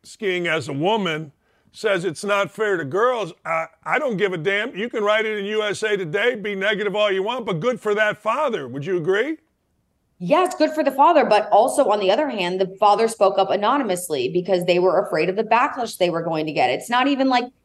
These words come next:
Speaker 2: a father whose daughter just lost out on a life-changing opportunity, potentially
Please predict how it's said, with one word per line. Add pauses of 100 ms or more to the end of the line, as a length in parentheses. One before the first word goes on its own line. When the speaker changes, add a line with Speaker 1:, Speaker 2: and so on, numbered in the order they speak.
(120)
Speaker 2:
a
father (120)
whose
daughter
just
lost
out
on
a (140)
life-changing
opportunity,
potentially